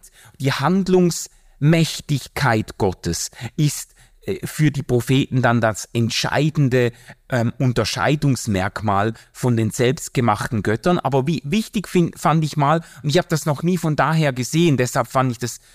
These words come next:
überraschend, in den Vorbereitungen darauf zu stoßen, ähm, wichtig ist mal festzuhalten, dass sich auch eine Form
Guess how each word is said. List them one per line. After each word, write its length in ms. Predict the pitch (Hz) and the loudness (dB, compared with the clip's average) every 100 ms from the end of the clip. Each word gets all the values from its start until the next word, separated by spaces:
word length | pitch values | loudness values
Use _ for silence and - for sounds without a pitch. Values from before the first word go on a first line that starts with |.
| - - | -20 -6
überraschend, 640 | 135 120 110 139 - 147 101 | -2 0 2 0 0 -2 0
in 140 | 120 | 0
den 140 | 117 113 _ _ | 0 -4 _ _
Vorbereitungen 840 | - 143 151 131 127 120 123 120 | -2 0 0 2 0 2 0 2
darauf 340 | 110 113 110 | 2 0 -2
zu 140 | - 110 | -8 -6
stoßen, 640 | - 127 147 165 135 147 - - 123 | -2 0 0 0 -2 -2 -4 -12 -4
ähm, 300 | 135 135 85 _ _ _ _ - - | 0 0 -2 _ _ _ _ -18 -4
wichtig 440 | 131 160 - 170 | -2 0 -2 -2
ist 200 | 165 - | -2 0
mal 160 | 151 131 | 0 2
festzuhalten, 720 | 143 151 - 160 156 - 139 | -2 -4 -2 0 2 0 -2
dass 180 | 131 - | -2 -4
sich 220 | 135 - | -8 0
auch 340 | 170 226 - | 2 2 -2
eine 300 | 139 180 196 | -2 0 0
Form 600 | 175 - 156 196 175 113 | -2 0 2 4 2 0